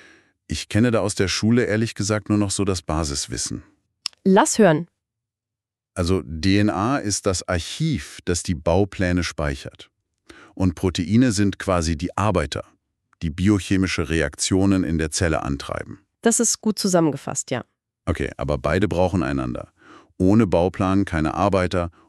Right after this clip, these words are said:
Speaker 1: ohne Arbeiter kein Bauplan. Wie löst diese Theorie jetzt das Henne-Ei-Problem der Evolution?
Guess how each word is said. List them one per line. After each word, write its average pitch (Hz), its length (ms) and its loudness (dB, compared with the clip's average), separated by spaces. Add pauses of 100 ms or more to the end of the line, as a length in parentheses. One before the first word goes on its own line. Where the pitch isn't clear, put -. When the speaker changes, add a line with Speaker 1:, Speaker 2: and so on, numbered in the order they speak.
(120)
Speaker 1:
ohne 92 280 4
Arbeiter 82 400 -2
kein 78 260 -2
Bauplan. 78 580 0 (600)
Wie 104 120 4
löst 110 360 4
diese 120 240 0
Theorie 104 460 2
jetzt 131 260 0
das 98 180 -2
Henne-Ei-Problem 82 840 0
der 67 100 -4
Evolution? 67 640 -8